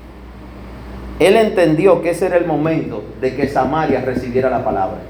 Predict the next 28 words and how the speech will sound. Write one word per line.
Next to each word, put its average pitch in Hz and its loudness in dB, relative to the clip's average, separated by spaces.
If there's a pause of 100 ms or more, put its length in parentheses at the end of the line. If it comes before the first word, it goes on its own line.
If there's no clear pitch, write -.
(720)
No 156 4
solo 233 6
esa 196 4
mujer, 185 0
esa 185 0
mujer 202 0
fue 208 2
una 220 4
vía 139 0 (340)
para 165 6
entrar 160 2
a 160 2
Samaria. 135 0 (1080)
Ella 151 4
fue 190 4
y 214 2
contó 170 2
a 214 8
los 175 4
hombres 196 0
de 180 -4
Samaria 170 0
lo 156 -2
que 151 0
Jesús 143 0
le 170 4
había 165 6
dicho, 156 0